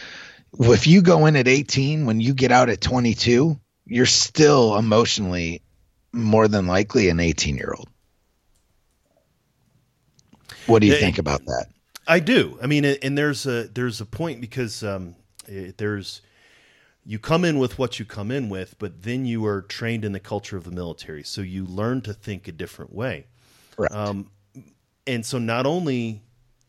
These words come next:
Speaker 2: are you, and, and I don't wanna say, I mean, think, I'm a jeans and t-shirt kind of guy, right? You know, that's, that's what I, that's what an eighteen-year-old wears. You wear the, the clothes, sort of Arrested Development, that you went into the military with.
Speaker 1: Right.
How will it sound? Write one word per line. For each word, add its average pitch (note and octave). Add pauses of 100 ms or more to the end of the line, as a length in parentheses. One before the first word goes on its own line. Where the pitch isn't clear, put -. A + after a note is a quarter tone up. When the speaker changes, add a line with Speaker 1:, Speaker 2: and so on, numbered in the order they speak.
(120)
Speaker 2:
are A2
you, G#2 (200)
and, E3
and E3
I F#3+
don't F#3
wanna C#3+
say, -
I C3+
mean, C3+ (800)
think, - (340)
I'm B2
a B2+
jeans A2+
and G#2
t-shirt A2
kind F#2+
of E2+
guy, D2+
right? F#2
You -
know, F#2+
that's, G#2
that's -
what C3
I, A#2+
that's B2
what C3+
an A#2+
eighteen-year-old G2+
wears. D#2
You A2
wear A2+
the, A2
the G#2
clothes, G#2+ (240)
sort A#2+
of G#2+
Arrested G#2+
Development, G2+
that -
you A#2+
went C#3+
into B2+
the A2
military A2
with. C#2+ (200)
Speaker 1:
Right. E3